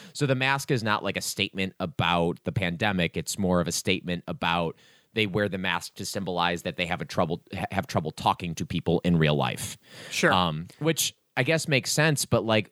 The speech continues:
Speaker 1: have him wear the damn mask like a human being, not like a loser who thinks they're
Speaker 2: Yeah.
Speaker 1: cool.
Speaker 2: Well, and it's also tricky too. I mean, like, masks obviously have become a thing all over the world following, um, the start of the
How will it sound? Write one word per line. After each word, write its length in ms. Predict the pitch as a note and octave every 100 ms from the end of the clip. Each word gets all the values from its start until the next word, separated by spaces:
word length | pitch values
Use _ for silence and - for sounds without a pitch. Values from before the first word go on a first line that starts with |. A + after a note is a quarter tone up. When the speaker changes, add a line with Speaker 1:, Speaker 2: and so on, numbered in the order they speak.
| _ -
Speaker 1:
have 240 | C#3 C3+
him 100 | B2
wear 180 | A2+ B2
the 100 | F#2+
damn 360 | C3 A2+ G#2+
mask 460 | F#2 A2 A2 G#2+ -
like 180 | G2 F#2+
a 140 | G2
human 420 | G2 - C#3 A#2+
being, 380 | G#2+ A#2+ A2 F#2+
not 180 | G2 F2
like 160 | G2 F#2
a 40 |
loser 560 | F2+ G2+ G#2 E2+ C2 - _
who 140 | A#2+
thinks 240 | A2+ F#2 F#3+
they're 140 | F#3+
Speaker 2:
Yeah. 240 | F#3 E3+ C#3
Speaker 1:
cool. 180 | A#2+ - _ _ _ -
Speaker 2:
Well, 120 | G#3+ A3+
and 180 | A#3+
it's 120 | A#3+ A#3
also 200 | G#3+ G3
tricky 320 | G3+ F#3 F3+
too. 260 | F3+ E3+
I 60 | D3+
mean, 160 | E3 D#3+
like, 400 | D3 C#3 - - _ _ _ _ _
masks 580 | F3 E3 D#3+ E3 - - -
obviously 440 | F3 F3 E3 E3 D#3+
have 100 | D3
become 400 | - D3 C#3+ - _ -
a 120 | D3
thing 280 | D3 D3+ D3+
all 320 | - F3+ F#3 F#3+
over 260 | C4+ B3+
the 140 | E3+ C#3+
world 460 | C3+ C#3 D3+ E3+ - _ -
following, 680 | - E3 D#3 D3+ C#3+ C#3 C3+ - - - - -
um, 340 | C#3 C3+ C3
the 100 | B2+
start 320 | - C#3 C#3 -
of 300 | C3 B2+ B2+
the 520 | B2+ B2 C3 B2+